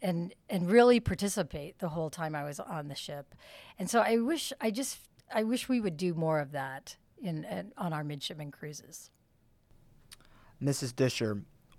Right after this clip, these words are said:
Speaker 2: what are lessons from your experiences that should be learned by the Academy, by the military, and broader society as a whole?
Speaker 1: Uh, you know, I, I feel like we have learned 'em. I feel like we're really, we are moving forward, you know, like you said, with the shape and the sapper and,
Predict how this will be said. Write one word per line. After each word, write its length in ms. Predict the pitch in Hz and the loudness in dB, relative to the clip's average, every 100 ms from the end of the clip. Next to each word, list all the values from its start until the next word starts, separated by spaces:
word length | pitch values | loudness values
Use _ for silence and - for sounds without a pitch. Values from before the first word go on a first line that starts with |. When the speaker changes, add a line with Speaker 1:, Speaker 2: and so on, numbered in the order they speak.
| - | -6
Speaker 2:
what 200 | 135 175 | 2 4
are 100 | 226 | 6
lessons 320 | 165 139 156 | 8 6 4
from 200 | - 147 | 0 2
your 120 | 135 | 2
experiences 640 | 127 - - 113 110 110 - | 0 -2 -4 -2 -2 -4 -2
that 180 | 110 | -2
should 160 | 110 113 | -2 -4
be 100 | 117 | 0
learned 360 | 113 117 120 120 - | 2 2 0 -6 -10
by 160 | 117 | -8
the 140 | 113 120 | -6 -6
Academy, 640 | 107 127 113 117 113 117 120 - | -6 -6 -6 -6 -6 -8 -12 -4
by 140 | 113 | -2
the 60 | 110 | 0
military, 420 | 107 107 101 113 | 0 -4 -4 -6
and 300 | 110 107 - | -4 -6 -4
broader 240 | - 127 127 | 2 4 2
society 480 | 120 - 107 98 92 | -2 -4 -2 -2 -4
as 120 | 87 | -8
a 80 | 85 | -10
whole? 300 | 95 - - - - - - - - _ _ _ _ _ _ _ | -12 -14 -16 -20 -20 -20 -20 -20 -20 _ _ _ _ _ _ _
Speaker 1:
Uh, 400 | 226 233 226 226 - _ _ | -2 0 0 -2 -6 _ _
you 140 | 240 | 2
know, 160 | 302 311 | 8 8
I, 160 | 262 - - | 8 2 -2
I 100 | 277 | -4
feel 260 | - 330 | 0 2
like 200 | 370 392 | 2 2
we 120 | 294 | 2
have 320 | 208 190 196 180 | 4 2 2 0
learned 300 | 160 151 143 | -4 -4 -4
'em. 100 | 143 | -4
I 100 | 170 | -4
feel 220 | - 254 | 0 2
like 180 | 262 226 | 2 2
we're 160 | 180 | 0
really, 400 | 170 190 185 185 | 2 2 2 -2
we 220 | 226 202 | -2 -2
are 240 | 202 196 208 | 2 4 4
moving 380 | 202 196 175 170 | 4 0 -2 -6
forward, 640 | - 165 165 175 170 160 | -2 0 2 2 2 0
you 100 | 160 | -4
know, 180 | 160 160 | -2 0
like 280 | 156 156 | -2 -4
you 80 | 190 175 | -12 -10
said, 180 | 190 | -8
with 180 | 165 165 | -6 -8
the 80 | 170 | -6
shape 460 | - - 170 165 165 | -6 -2 0 0 -2
and 120 | 160 | -6
the 60 | |
sapper 600 | 156 156 160 - 165 165 165 | -6 -4 -4 -2 -4 -2 -4
and, 220 | 156 | -6